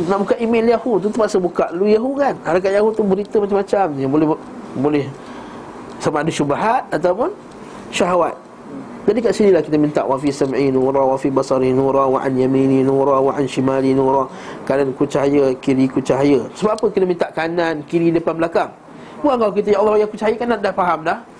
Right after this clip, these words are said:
Sebab syaitan kata, "Aku akan sesat kamu daripada depan kamu, belakang kamu,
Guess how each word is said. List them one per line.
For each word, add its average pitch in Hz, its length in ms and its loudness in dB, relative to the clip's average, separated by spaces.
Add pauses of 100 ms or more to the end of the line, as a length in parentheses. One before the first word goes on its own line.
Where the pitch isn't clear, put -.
(640)
Sebab 208 240 2
syaitan 214 320 0
kata, 196 240 2
"Aku 190 240 0
akan 196 160 2
sesat 185 320 -2
kamu 175 240 2
daripada 160 160 2
depan 165 320 0
kamu, 165 180 2 (140)
belakang 151 320 -2
kamu, 151 220 0